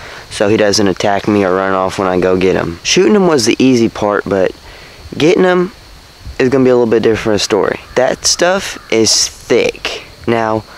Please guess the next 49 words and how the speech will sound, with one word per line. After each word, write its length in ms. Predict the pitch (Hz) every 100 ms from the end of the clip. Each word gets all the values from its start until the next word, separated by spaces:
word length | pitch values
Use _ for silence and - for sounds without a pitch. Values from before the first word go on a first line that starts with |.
| - - -
after 300 | 131 165 170
I 60 | 139
shot 340 | - 131 127
that, 120 | 107
I 100 | 104
did 180 | 104 123
hear 200 | 127 123
some 300 | 110 110 101
deer 400 | 110 113 98 95
wheezing 440 | 92 110 120 113
over 180 | 98 95
here. 180 | 98 101
I'm 100 | 98
not 160 | 120 -
sure 160 | 135
if 80 | 123
they 140 | 120
were 120 | 110 101
does 600 | 95 107 120 131 143 - - - -
or 100 | 92
bucks. 540 | 92 113 127 - - - - - - - - - - - - - - - -
Who 100 | 110
knows? 420 | 98 85 85 - -
I 60 |
mean, 220 | 139 143
heck, 360 | 127 151 120 - - - -
even 300 | 139 151 156
to 40 |
go 240 | 127 143 127
get 260 | 98 117
this 220 | - 127
squirrel, 540 | - - - 104 117 135
there's, 240 | 123 107
like, 180 | 110 107
a 60 | 98
mountain 420 | 92 104 117 92
I 60 |
have 140 | 92 -
to 80 | -
climb 260 | - 101
before 240 | 92 - 101
I 100 | 104
can 160 | 107
even 280 | 90 107 101
get 160 | 98 104
up 160 | 104
on 160 | 90 92
level 260 | 101 92
ground. 560 | 82 98 104 95 82 87